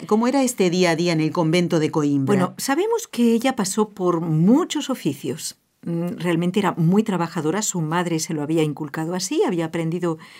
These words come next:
Speaker 2: pues, a hacer de todo. Y, bueno, tanto cuidó de la huerta, de la administración, de la ropería, que en un convento, pues, imagínense lo que son los hábitos, que pesaban más de cinco, cinco kilos el hábito. De
Speaker 1: Ocho.
Speaker 2: manera...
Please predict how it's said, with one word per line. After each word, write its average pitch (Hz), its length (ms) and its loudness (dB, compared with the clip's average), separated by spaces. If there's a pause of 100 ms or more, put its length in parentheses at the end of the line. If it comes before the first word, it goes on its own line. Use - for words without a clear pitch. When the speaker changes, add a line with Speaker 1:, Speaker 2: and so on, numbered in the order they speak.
(120)
Speaker 2:
pues, - 160 -8
a 170 40 -6
hacer 190 240 -2
de 180 100 -2
todo. 180 380 -4 (720)
Y, 202 260 2
bueno, 165 300 4
tanto 165 560 2
cuidó 170 400 2
de 175 100 0
la 165 100 0
huerta, 165 680 0
de 165 140 -2
la 160 80 0
administración, 160 1400 -2
de 170 120 0
la 165 280 0
ropería, 170 880 0
que 160 160 -8
en 151 80 -4
un 165 200 -2
convento, 180 520 2
pues, 160 220 -6
imagínense 160 540 -4
lo 202 100 0
que 165 100 -8
son 165 200 -6
los 156 200 -6
hábitos, 196 340 -2 (220)
que - 120 -2
pesaban 185 340 0
más 202 140 2
de 190 80 -2
cinco, 196 440 0
cinco 220 280 0
kilos 254 400 0
el 160 100 -2
hábito. 139 440 -2 (220)
De 180 60 -4
Speaker 1:
Ocho. 151 140 -4
Speaker 2:
manera... 143 220 -4